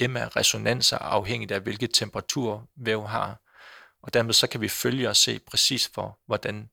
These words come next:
vævet reagerer, og hvor varmt det bliver. Og der starter vi med nogle lave temperaturer, som ikke har nogen påvirkning på patienten.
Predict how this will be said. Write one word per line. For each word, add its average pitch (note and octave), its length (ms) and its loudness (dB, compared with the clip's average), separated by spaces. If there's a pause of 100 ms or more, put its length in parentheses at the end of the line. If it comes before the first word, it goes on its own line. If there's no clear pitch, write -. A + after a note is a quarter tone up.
(140)
vævet A2 420 -2
reagerer, G#2+ 480 -2
og A2 280 -4
hvor G#2+ 140 0
varmt G2 340 -8
det A2+ 80 -18
bliver. A#2 240 -8 (1200)
Og A#2+ 140 -6
der D3 80 6
starter B2 320 6
vi A2 100 -2
med G#2+ 140 -4
nogle G#2+ 180 -4
lave B2 240 2
temperaturer, A#2 720 0
som G2+ 600 0
ikke B2 200 0
har G#2+ 160 -2
nogen G#2+ 300 -6
påvirkning G#2 540 -4
på - 120 -12
patienten. G#2 640 -4